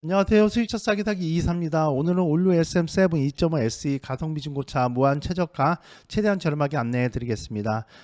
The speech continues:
먼저 제 휴대폰 번호에 카톡 보내주세요. 문자 메시지 남겨주시면 실시간 중고차 조회 가능한 카톡 보내드리겠습니다.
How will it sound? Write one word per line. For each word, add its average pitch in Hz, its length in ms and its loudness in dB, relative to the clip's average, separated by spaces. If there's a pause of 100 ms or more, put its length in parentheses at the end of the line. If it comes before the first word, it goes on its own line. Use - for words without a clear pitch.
(100)
먼저 180 220 -2
제 202 160 0
휴대폰 220 460 0
번호에 165 480 0
카톡 214 340 -2
보내주세요. 170 640 0
문자 139 320 0
메시지 127 360 -4
남겨주시면 107 840 0 (240)
실시간 175 640 2
중고차 135 540 2
조회 113 280 2
가능한 120 560 -4 (260)
카톡 - 360 -4
보내드리겠습니다. 110 1040 -4